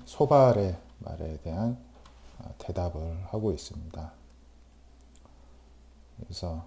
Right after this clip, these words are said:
여인에게 태어난 사람은 생애가 짧고 걱정이 가득하다. 어떤, 어, 사람의 한계에 대해서 이야기를 하고 있습니다. 사람의 인생은 꽃과 같이 잠깐 피었다가 시들고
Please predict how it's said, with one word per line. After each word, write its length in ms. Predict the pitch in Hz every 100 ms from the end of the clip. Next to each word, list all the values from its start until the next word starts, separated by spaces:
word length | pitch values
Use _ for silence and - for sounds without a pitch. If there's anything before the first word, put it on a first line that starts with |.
| - -
여인에게 520 | 95 101 98 95 92
태어난 360 | - 98 95 90
사람은 440 | - 87 92 120
생애가 420 | 123 123 120 104
짧고 600 | 98 104 110 - 120 160 170
걱정이 600 | - - 98 98 101 101
가득하다. 840 | - - - 87 82 82 82 85 95
어떤, 320 | - 90 85 - - - - - - - -
어, 120 | - - -
사람의 600 | - 135 143 131 110 101
한계에 520 | - 160 151 135 113
대해서 520 | 92 85 - 85 80 - - - - -
이야기를 380 | 85 87 92 92
하고 200 | 127 123
있습니다. 480 | 85 - - - - - - - - - - - - - - - -
사람의 680 | - 123 127 123 123 117
인생은 800 | 101 95 95 104 110 120 98 -
꽃과 420 | - 135 - 139
같이 760 | 123 101 - - - 101 92 90 -
잠깐 680 | - - 107 117 113 95 90 -
피었다가 520 | - 127 123 98 92
시들고 640 | 95 - 113 95 85 -